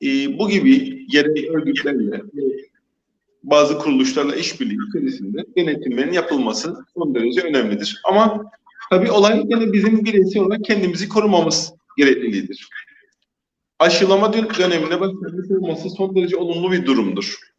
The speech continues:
Ee, dünya bilim çevrelerinin öngördüğü pandeminin yaklaşık olarak üç yıl kadar sonra kontrol altına alınması bekleniyor.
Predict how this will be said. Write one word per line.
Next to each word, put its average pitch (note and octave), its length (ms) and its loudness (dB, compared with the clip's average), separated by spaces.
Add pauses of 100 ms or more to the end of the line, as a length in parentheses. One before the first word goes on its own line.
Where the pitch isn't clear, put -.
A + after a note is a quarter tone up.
(720)
Ee, A#2 60 -2
dünya B2 640 2
bilim G#3 260 2
çevrelerinin D#3 600 2
öngördüğü F3+ 680 -2 (1160)
pandeminin F3+ 760 4 (500)
yaklaşık F#3 480 -4
olarak G#3 320 0
üç G3+ 260 -4
yıl G3 180 0
kadar F#3+ 300 2
sonra E3+ 520 -2 (680)
kontrol D#3+ 440 2
altına C3+ 280 0
alınması A#2+ 520 0
bekleniyor. A#2+ 680 2